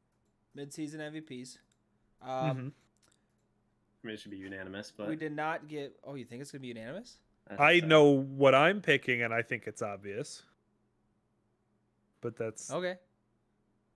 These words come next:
Speaker 1: Maybe, I mean, maybe it will be. We'll see. Um,
Speaker 2: Okay.
Speaker 1: I never gave criteria for this, obviously. Um,
Speaker 2: Right.
Speaker 1: you know, so we all might have different ideas unless we are unanimous. I guess we'll see.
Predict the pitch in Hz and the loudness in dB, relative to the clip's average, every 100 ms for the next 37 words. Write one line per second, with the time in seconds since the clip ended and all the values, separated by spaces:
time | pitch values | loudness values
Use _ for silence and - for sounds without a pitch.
0 | _ - 139 160 147 151 131 135 147 165 | _ -10 -6 -4 -4 -4 -6 -8 -8 -10
1 | 120 143 - 127 _ _ - 151 151 131 | -12 -14 -16 -18 _ _ -6 -2 0 -2
2 | 117 _ 117 123 _ _ _ _ _ _ | -8 _ -18 -18 _ _ _ _ _ _
3 | _ _ _ _ _ _ - 160 170 180 | _ _ _ _ _ _ -6 -4 0 0
4 | 170 156 165 165 147 - 143 131 151 151 | 0 -4 -2 -2 -4 -4 -4 -4 -8 -6
5 | 160 156 160 156 156 156 151 151 156 156 | -6 -8 -8 -8 -6 -6 -6 -6 -12 -12
6 | 160 160 156 151 127 120 113 120 110 113 | -12 -12 -16 -18 -16 -14 -10 -8 -6 -8
7 | _ _ _ _ _ _ - 139 131 131 | _ _ _ _ _ _ -12 -6 -6 -6
8 | 139 131 131 131 135 131 131 123 120 123 | -6 -4 -2 -2 -2 -4 -2 -4 -4 -10
9 | 127 120 120 123 123 123 123 120 - 123 | -8 -10 -8 -8 -8 -10 -10 -10 -10 -8
10 | 127 147 120 117 117 135 117 120 123 117 | -6 -4 -6 -8 -10 -12 -10 -10 -10 -8
11 | 156 139 | -6 -6